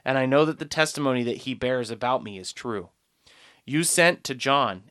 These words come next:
and he has borne witness to the truth. Not that the testimony that I receive is from man, but I say these things so that you may be saved.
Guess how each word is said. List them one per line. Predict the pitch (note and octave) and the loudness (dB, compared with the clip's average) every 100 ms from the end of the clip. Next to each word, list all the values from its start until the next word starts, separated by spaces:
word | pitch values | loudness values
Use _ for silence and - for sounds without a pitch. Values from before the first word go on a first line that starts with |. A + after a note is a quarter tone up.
| _ | _
and | A#2+ | -4
he | C#3 C#3 | 0 0
has | C#3 | 0
borne | A2 C#3 C3+ | 0 0 0
witness | A#2+ - A#2+ G2 | 0 -2 -4 -10
to | - A#2 | -8 -10
the | |
truth. | G#2 - C3 F#2+ - - _ _ _ _ | -8 -8 -6 -8 -14 -20 _ _ _ _
Not | C#3 D#3 D#3+ | 2 2 0
that | |
the | D#3+ | -8
testimony | D#3 E3 D#3+ D3+ C3 B2+ | -2 0 0 -2 0 0
that | B2 | 0
I | A#2+ | 0
receive | A#2 A2 - C#3+ | -2 -4 -4 -4
is | A#2+ | -4
from | - B2 A2+ | -4 -4 0
man, | C3 C3+ G#2+ | 2 2 0
but | G#2 A2+ | -4 -6
I | |
say | A2 - D3+ | -6 -2 -2
these | D#3 B2 - | -2 -4 -4
things | D#3 C3+ A2+ | -2 -2 -4
so | - A#2 | -6 -6
that | A2+ | -6
you | A2+ | -8
may | A2+ G#2+ | -8 -8
be | G#2+ | -8
saved. | - B2+ G#2+ F#2 - | -6 -4 -4 -8 -16